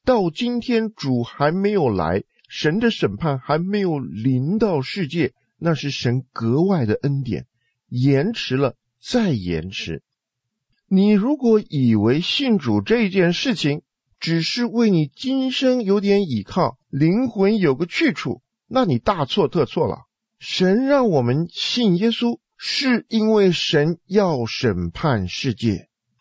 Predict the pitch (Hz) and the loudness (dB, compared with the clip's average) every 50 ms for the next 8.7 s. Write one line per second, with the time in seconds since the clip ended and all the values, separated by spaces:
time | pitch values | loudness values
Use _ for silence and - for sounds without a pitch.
0 | _ - - 214 190 - - 330 311 262 220 208 - - - 139 107 101 98 - | _ 0 0 0 0 2 -2 -4 -2 0 -2 -2 -2 0 0 0 0 0 -2 -2
1 | 147 151 135 107 95 101 110 104 - _ _ _ - 117 123 127 135 170 208 190 | -2 0 0 0 0 0 0 -2 -2 _ _ _ -2 0 2 4 4 2 2 2
2 | 175 131 110 101 104 113 123 120 113 123 127 _ - - 180 139 113 104 101 - | 2 2 2 2 2 2 2 0 0 -2 -4 _ -2 -2 0 0 0 -4 -4 -2
3 | - 233 - - _ _ _ _ _ _ _ - 175 175 160 151 - 165 160 143 | -2 -2 -2 -4 _ _ _ _ _ _ _ -2 0 0 0 2 2 2 2 2
4 | - - - 139 117 110 110 - - 185 160 143 131 - _ - 233 262 285 240 | -2 -2 0 0 0 0 -2 -2 -2 -2 0 0 -2 -6 _ -4 -2 0 2 2
5 | 196 170 143 131 - - 190 170 139 117 107 - 135 131 - - 151 165 160 156 | 2 0 0 -2 -2 0 0 0 0 -2 -2 -2 -6 -6 -4 -2 0 0 0 0
6 | 156 _ _ _ _ _ - - 135 131 127 113 104 113 107 110 117 113 123 117 | -4 _ _ _ _ _ -4 0 0 0 0 0 2 2 2 2 2 0 0 2
7 | 113 107 95 90 95 101 92 - - 85 80 - _ _ _ _ _ - - - | 2 2 2 0 0 -2 -4 -2 -4 -4 -4 -4 _ _ _ _ _ -12 -4 -2
8 | 92 90 101 104 - 123 110 110 104 98 92 98 98 - | 0 0 0 0 -2 -4 -2 -2 -2 -2 -2 -2 -4 -6